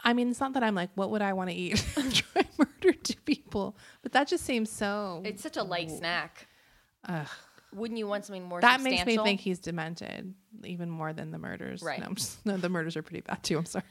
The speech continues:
Speaker 1: <laughs>
Speaker 2: Well, the murders are fucking awful.
Speaker 1: Yeah.
Speaker 2: But
Speaker 1: This is
Speaker 2: I,
Speaker 1: horrible.
Speaker 2: I
Speaker 1: What
Speaker 2: thought
Speaker 1: a
Speaker 2: you would enjoy, I
Speaker 1: horrible
Speaker 2: thought you would enjoy that tidbit.
Speaker 1: Right. It's gross.
Speaker 2: Danny then sliced off Christina's nipples
Speaker 1: Ugh.
Speaker 2: and took them with him.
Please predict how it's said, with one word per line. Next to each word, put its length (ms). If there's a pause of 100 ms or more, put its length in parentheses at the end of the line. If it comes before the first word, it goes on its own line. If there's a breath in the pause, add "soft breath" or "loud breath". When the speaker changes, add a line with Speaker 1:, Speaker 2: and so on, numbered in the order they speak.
Speaker 1:
<laughs> 160
Speaker 2:
Well, 60
the 60
murders 320
are 100 (160)
fucking 300
awful. 220
Speaker 1:
Yeah. 320 (380 loud breath)
Speaker 2:
But 140
Speaker 1:
This 120
is 60
Speaker 2:
I, 40
Speaker 1:
horrible. 340
Speaker 2:
I 60
Speaker 1:
What 80
Speaker 2:
thought 100
Speaker 1:
a 60
Speaker 2:
you 80
would 80
enjoy, 240
I 60
Speaker 1:
horrible 160
Speaker 2:
thought 160
you 80
would 100
enjoy 360
that 200
tidbit. 440 (120)
Speaker 1:
Right. 280 (220)
It's 160
gross. 400 (640 soft breath)
Speaker 2:
Danny 320
then 280
sliced 440
off 200
Christina's 560
nipples 440
Speaker 1:
Ugh. 180 (160)
Speaker 2:
and 200
took 240
them 220
with 200
him. 340